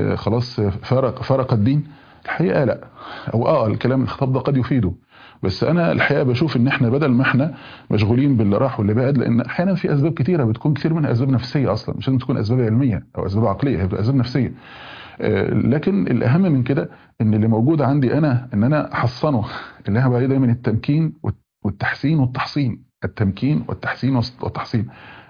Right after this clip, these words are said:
تمكين، تحسين، تحصين اليقين. أنا عايز أعمل كده. الشخص اللي عندي، أنا النهاردة عايز ابني اللي طالع النهاردة،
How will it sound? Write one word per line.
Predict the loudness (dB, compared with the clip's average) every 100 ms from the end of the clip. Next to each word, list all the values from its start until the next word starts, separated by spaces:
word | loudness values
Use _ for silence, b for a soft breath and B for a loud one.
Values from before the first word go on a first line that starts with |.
| B
تمكين، | -2 0 0 0 -2 -6 -12
تحسين، | -12 -4 0 0 -4
تحصين | -12 -6 0 2
اليقين. | 2 2 0 -2 -2 -16 _ _ _ _ _ _ _ 0
أنا | 2
عايز | 4 2 2
أعمل | 2
كده. | 2 0
الشخص | 0 -2 0
اللي | 2
عندي، | 4 2 2
أنا | 2 4
النهاردة | 4 4 2 2
عايز | 2 2
ابني | 2 2
اللي | 2 2
طالع | 2
النهاردة، | 2 2 2 2